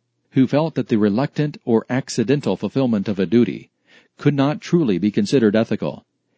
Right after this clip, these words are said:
He taught that an action must be performed for the deliberate purpose of completing a duty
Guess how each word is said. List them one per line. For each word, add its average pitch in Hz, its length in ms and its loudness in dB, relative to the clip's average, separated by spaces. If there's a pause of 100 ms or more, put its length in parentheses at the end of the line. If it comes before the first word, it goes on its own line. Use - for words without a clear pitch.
He 123 140 0
taught 113 320 -2
that 101 140 0
an 90 100 -2
action 110 400 -2
must 113 220 0
be 113 80 0
performed 117 580 0 (140)
for 123 240 2
the 107 100 -4
deliberate 113 640 0
purpose 92 460 -4
of 104 120 -4
completing 113 460 -2
a 92 60 0
duty 98 420 0